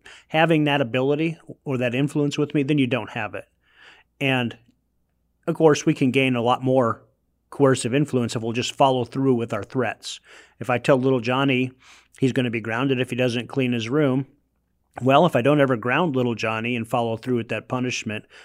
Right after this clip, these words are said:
I'm gonna, I'm gonna lose that influence over time because he's not going to believe it. And the same holds true where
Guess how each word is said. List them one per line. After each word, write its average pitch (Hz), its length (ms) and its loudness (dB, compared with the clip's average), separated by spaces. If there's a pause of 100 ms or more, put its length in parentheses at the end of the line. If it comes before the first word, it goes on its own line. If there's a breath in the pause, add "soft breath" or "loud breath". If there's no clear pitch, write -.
(240 loud breath)
I'm 170 180 2
gonna, 160 340 6
I'm 156 80 4
gonna 160 120 6
lose 139 420 6
that 120 300 0
influence 120 580 2
over 113 220 -2
time 123 300 0
because 117 200 -4
he's 120 140 -4
not 123 180 -4
going 113 220 -6
to 98 80 -10
believe 110 340 -6
it. - 180 -10 (880 loud breath)
And 160 160 2
the 151 60 4
same 156 280 6
holds 143 220 4
true 165 260 2
where 127 180 4